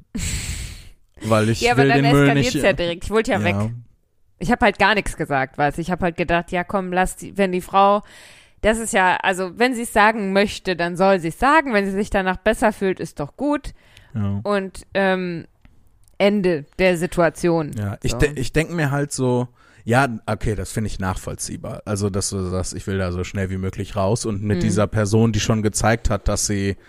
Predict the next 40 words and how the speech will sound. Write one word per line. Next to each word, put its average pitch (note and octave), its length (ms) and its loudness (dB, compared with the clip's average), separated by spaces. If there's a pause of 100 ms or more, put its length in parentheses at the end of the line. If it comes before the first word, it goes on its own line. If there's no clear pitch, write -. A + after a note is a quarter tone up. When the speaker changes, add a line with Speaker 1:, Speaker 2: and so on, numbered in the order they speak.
Speaker 1:
<laughs> A3+ 260 -6
Speaker 2:
absolut A2 760 2 (420)
auf A#2 380 0
Konf-, A2 320 0
sie A2+ 180 0
will F3+ 140 8
ja G#2 120 2
Konflikt, A2 300 -2
Speaker 1:
Ja, A3 120 4
ja. F#3 280 2
Speaker 2:
so, - 240 -8
Speaker 1:
Ja, - 80 -6
Speaker 2:
ne? A2 120 2
Speaker 1:
ja. C#3+ 60 6
Speaker 2:
Sonst A#2+ 280 0
würde B2 160 4
sie A2+ 100 2
ja A2+ 100 4
nicht G#2+ 220 -4
rausgehen G#2 360 0
und B2 120 -2
dich A#2+ 80 -6
konfrontieren. C3 720 0
Speaker 1:
Nein. F3+ 380 -12
Speaker 2:
Oder G#2 260 2
sagen G2 220 -2
wir, F#2+ 120 -4
anspr-, G2+ 400 -4
weiß F#2+ 200 -4
ja F#2 80 -4
nicht, F2 100 -10
ob - 100 -12
sie F#2+ 100 -8
rausgegangen G#2 360 -4
ist, F2+ 100 -8
aber G2 120 -4
ansprechen A2+ 400 -2
und G2 80 -4
dich G2+ 80 -8
konfrontieren. - 600 -8